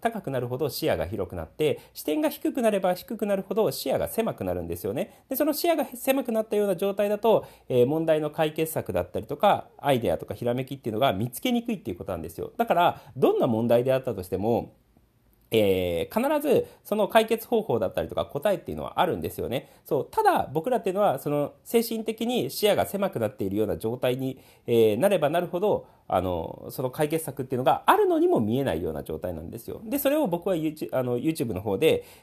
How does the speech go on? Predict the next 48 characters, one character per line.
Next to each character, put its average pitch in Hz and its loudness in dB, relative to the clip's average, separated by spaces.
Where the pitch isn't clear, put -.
え 92 4
ー、 - -4
主 - -6
観 175 4
性 175 0
と 170 -6
客 135 -6
観 147 -2
性 147 0
み 143 -6
た 120 -2
い 82 0
な 76 -8
話 95 -6
を 87 -6
し - -12
た 104 -6
と 85 -10
思 80 -10
う - -10
ん 87 -10
で 90 -10
す - -12
よ 95 -8
ね。 - -6
主 - -8
観、 330 2
人 277 2
間 302 0
的、 294 -8
そ - -4
の、 196 0
精 269 2
神 269 0
状 262 0
態 110 2
が 123 4
主 - -8
観 403 2
的 349 -2
に 330 2
な 294 2
れ 294 0
ば 82 0
な 98 0
る 104 0
ほ 85 -6
ど、 95 0